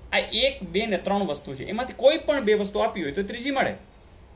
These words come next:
જે આપી હોય એ એની જગ્યાએ મૂકવાની. બસ ફરીથી તમને આ એક, આ બે અને ત્રણ, આ ત્રણ ચલ કહેવાય. આ ત્રણમાંથી બે તો એને આપવા જ પડે. જેમ કે જો અહીં બે સંખ્યા છે જ, આપવી જ પડે,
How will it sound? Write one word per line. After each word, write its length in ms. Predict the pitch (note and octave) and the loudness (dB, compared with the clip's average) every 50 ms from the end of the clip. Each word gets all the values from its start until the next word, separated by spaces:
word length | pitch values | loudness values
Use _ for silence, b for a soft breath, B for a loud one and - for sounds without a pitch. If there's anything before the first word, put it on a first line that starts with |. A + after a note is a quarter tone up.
| - - - - | -20 -20 -16 -8
જે 160 | - E3 B3 C#4+ | -2 2 4 4
આપી 300 | C#4+ D4 D4 D4+ D#4 C4 | 4 4 2 0 0 2
હોય 200 | G#3 G3 G#3 G#3 | 4 4 4 2
એ 340 | - - A3+ B3 G#3+ - | 0 -2 -4 -4 -2 -2
એની 160 | B3 B3+ C4+ G#3+ | -2 -2 -4 -4
જગ્યાએ 280 | F3+ D#3+ D#3+ F#3 G#3 | -4 -4 -2 -2 -2
મૂકવાની. 360 | A#3 B3+ C4+ - F#3 C#3 C3 | -2 -2 -2 0 0 0 0
બસ 260 | B2+ E3 - - - - - - - - | 0 -2 -2 -4 -4 -14 -20 -14 -4 -2
ફરીથી 340 | B3+ C4+ A#3+ D#3+ A#2+ G#2+ - B B B B B B - | 0 0 0 -2 -4 -10 -12 B B B B B B -4
તમને 220 | - C4 G#3 A3 G3 | -2 0 0 0 -2
આ 160 | - - F3 | 0 2 2
એક, 380 | F3+ F#3 G#3+ A#3+ C4+ C4+ - - - - - - | 2 4 6 4 4 4 2 -10 -18 -18 -10 -4
આ 80 | D3 D3 | -4 -4
બે 260 | D3+ F3 G#3+ B3+ B3 | -2 -2 0 0 0
અને 260 | - - D#3 E3 D#3 | -2 -2 -4 -6 -4
ત્રણ, 160 | - G#3 F#3 | -2 0 -2
આ 220 | D3+ - - - F3+ | -2 -2 -4 -6 -4
ત્રણ 260 | - A3 A#3 B3 A#3 | -2 0 -2 -2 -2
ચલ 300 | G3 B3+ C4 B3+ A3+ F#3+ | 2 4 4 4 4 2
કહેવાય. 300 | - C#3 - A2 G#2+ - - - - | 0 -2 -4 -4 -4 -10 -12 -12 -6
આ 60 | F3 F3+ | -6 -6
ત્રણમાંથી 560 | - - A#3+ B3+ C#4+ C#4+ C4+ A#3+ G3 B3 B3+ | -2 -2 -2 0 0 0 0 0 -2 -2 -2
બે 220 | G3+ F#3 G#3+ A#3 | -2 0 0 0
તો 160 | - B3 A#3+ | 0 -2 -2
એને 120 | A3 G3+ G3 | 0 0 0
આપવા 260 | E3+ - - A3 A3 | 0 0 4 4 4
જ 100 | G#3+ A3 | 4 2
પડે. 140 | G#3+ G3+ F#3 | 0 -2 0
જેમ 180 | - E3+ F#3 | 0 -2 -2
કે 100 | F#3 G3+ | -2 -2
જો 100 | G3 G#3 | 0 2
અહીં 160 | G3+ F3+ E3+ E3 | 2 0 0 0
બે 140 | F3+ F#3+ | 0 0
સંખ્યા 320 | F#3+ F#3+ F#3+ G3 F#3+ F#3+ F3 | 0 0 -2 0 0 0 0
છે 180 | - A#3+ A#3 | 0 0 0
જ, 60 | G3+ - | 0 0
આપવી 320 | C#3+ E3+ F3+ - C4 C4 | 0 -2 -2 -2 -4 -4
જ 120 | G3+ G3 | -4 -2
પડે, 200 | F#3+ E3 C3 G#2+ | -2 -2 -2 -2